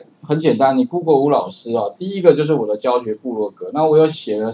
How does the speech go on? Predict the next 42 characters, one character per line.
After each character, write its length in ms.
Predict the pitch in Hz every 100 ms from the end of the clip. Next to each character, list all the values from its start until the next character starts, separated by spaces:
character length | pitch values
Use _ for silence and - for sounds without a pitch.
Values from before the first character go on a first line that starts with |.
| -
快 100 | 151
上 260 | - 139 135
千 240 | - 131
篇 220 | 135 131
的 100 | 127
部 140 | 120 135
落 140 | 123
格 140 | 113 104
文 200 | 104 107
章 280 | 117 107 107
吧 100 | 98
哈。 280 | 101 104 98 _ _ _ _
然 100 | 127
后 200 | 170 165 - -
大 140 | 185
概 160 | 180 170
第 300 | 190 185 -
二、 180 | 175
第 100 | 175
三 340 | 165 170 160 160
个 140 | 139
是 120 | 135
我 160 | 139 110
的 80 | 113
YouTube 360 | 131 135 135
频 140 | 113 101 110
道， 220 | 90 - _ _ _ _ -
那 120 | 165
我 160 | 143
在 300 | 135 185 175
那 80 | 170
个 80 | 165
YouTube 300 | 175 170 170
上 200 | 170 160
面 140 | 156
放 240 | 151 160 143
了 180 | 131 131
大 160 | 147
概 140 | 147 147
上 440 | - 202 165 147
万 360 | 160 175 127 113
个 300 | 110 101